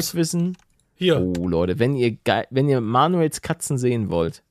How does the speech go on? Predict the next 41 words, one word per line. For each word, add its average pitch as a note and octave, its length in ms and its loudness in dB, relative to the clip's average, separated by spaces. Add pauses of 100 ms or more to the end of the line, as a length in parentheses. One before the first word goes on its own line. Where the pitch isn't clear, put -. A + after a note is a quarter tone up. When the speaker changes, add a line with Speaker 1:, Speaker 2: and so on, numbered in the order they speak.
(760)
Speaker 2:
wie A#2 140 -6
sie, A#2 220 -4
wo, C#3+ 200 2
wo D#3 320 2
hast E3+ 260 0
du F3 40 -8
es - 80 -6
mir F3 100 2
jetzt - 160 -2
geschickt? - 400 -6 (280)
Wenn - 100 2
Speaker 1:
Bei - 80 6
Speaker 2:
du A#2 80 0
Speaker 1:
WhatsApp. F#3+ 260 2
Speaker 2:
Whats-, F#3+ 680 2
ach, - 260 -12 (380)
warum C#4+ 320 0
mach, B3+ 180 2
warum G3 260 2
schickst - 320 0
du A3 60 0
es F#3 140 0
mir E3+ 120 4
immer E3 260 4
da, C#3 380 2
was C3+ 260 2
ich B2+ 140 -6
nicht - 380 -4
gerade B2 300 4
bei A2 120 2
Speaker 1:
Weil - 60 4
Speaker 2:
mir - 60 2
Speaker 1:
ich G2+ 60 2
Speaker 2:
hab? G2+ 80 0
Speaker 1:
dich - 80 0
Speaker 2:
Jetzt G#2+ 120 0
muss G3+ 80 6
Speaker 1:
prank. F#3 140 4
Speaker 2:
ich, - 120 -4 (600)
WhatsApp E3 560 0
Web-App, D3 520 2